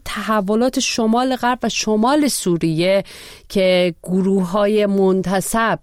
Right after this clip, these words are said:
گروه‌های حامی ترکیه اونجا هستن و گروه‌های کردی که حکومت ترکیه اونها رو تروریستی،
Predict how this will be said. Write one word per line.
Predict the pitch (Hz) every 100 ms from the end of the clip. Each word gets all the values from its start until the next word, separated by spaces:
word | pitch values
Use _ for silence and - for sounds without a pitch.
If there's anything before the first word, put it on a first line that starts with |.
| -
گروه‌های | 175 165 180 185
حامی | 165 160 175 175 185 220 240 220
ترکیه | - 202 185 - 202 190
اونجا | 196 196 190 196
هستن | 196 196 208 202
و | 202 180
گروه‌های | 202 208 220 196 185 247 269 262 - 247
کردی | 240 233 240
که | 254 240 - - - -
حکومت | 233 - - 220 233 302 285
ترکیه | - 226 202 - 208 190 220 -
اونها | 214 214 202 175 202 240
رو | 240 233 233 226 - - - -
تروریستی، | - 214 202 196 190 196 - - 247 240 190 147